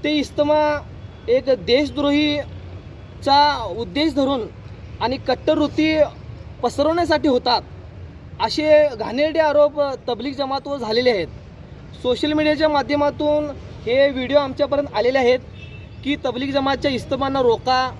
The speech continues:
त्यांना विरोध करतो आणि यापुढे आम्ही महाराष्ट्रात असे इज्तिमे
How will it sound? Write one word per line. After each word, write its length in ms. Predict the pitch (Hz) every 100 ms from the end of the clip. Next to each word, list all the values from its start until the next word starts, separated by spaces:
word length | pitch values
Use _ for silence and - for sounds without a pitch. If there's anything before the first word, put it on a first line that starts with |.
| - - 233
त्यांना 240 | 233 262
विरोध 320 | 247 262 302
करतो 540 | 277 254 - 226 220 - - -
आणि 360 | 220 254 262 240
यापुढे 360 | 262 294 285
आम्ही 180 | 285 285
महाराष्ट्रात 580 | 277 247 269 269 277 277
असे 240 | 262 285
इज्तिमे 480 | 269 190 277 269 285